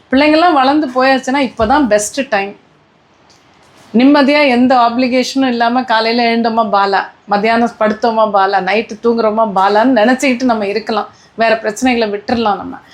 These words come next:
So அந்த மாதிரி ஒரு ஒரு ஸ்டேஜ்லயும் லைஃப்ல பார்த்தோம்னா, நமக்கு வந்து இந்த ஒரு எனர்ஜியை நம்ம கூட வச்சுக்கிட்டோம்னா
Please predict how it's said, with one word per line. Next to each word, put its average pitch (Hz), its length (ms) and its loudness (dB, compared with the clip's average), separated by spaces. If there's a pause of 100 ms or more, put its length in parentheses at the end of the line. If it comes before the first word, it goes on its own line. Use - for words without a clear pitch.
(200)
So 262 140 0
அந்த 269 140 4
மாதிரி 349 220 4
ஒரு 262 260 2
ஒரு 330 140 0 (120)
ஸ்டேஜ்லயும் 269 580 0
லைஃப்ல 240 400 -4
பார்த்தோம்னா, 208 440 -2
நமக்கு 208 380 -4
வந்து 226 540 0
இந்த 226 300 0
ஒரு 220 140 0
எனர்ஜியை 359 460 2
நம்ம 247 240 0
கூட 294 240 -2 (160)
வச்சுக்கிட்டோம்னா 220 800 -4